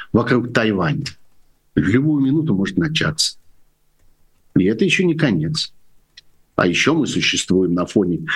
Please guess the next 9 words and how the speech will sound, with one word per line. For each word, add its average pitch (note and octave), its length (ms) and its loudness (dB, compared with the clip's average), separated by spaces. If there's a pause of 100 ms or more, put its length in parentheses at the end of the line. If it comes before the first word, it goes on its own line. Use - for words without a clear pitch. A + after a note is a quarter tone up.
(160)
некончившейся G#2+ 840 0
эпидемии D3 680 0 (280)
и A2 80 4
бесконечных G#2+ 640 0
слухов G#2 400 -2
о E2+ 80 2
том, F2+ 180 2
что - 180 0
вот-вот F2+ 460 0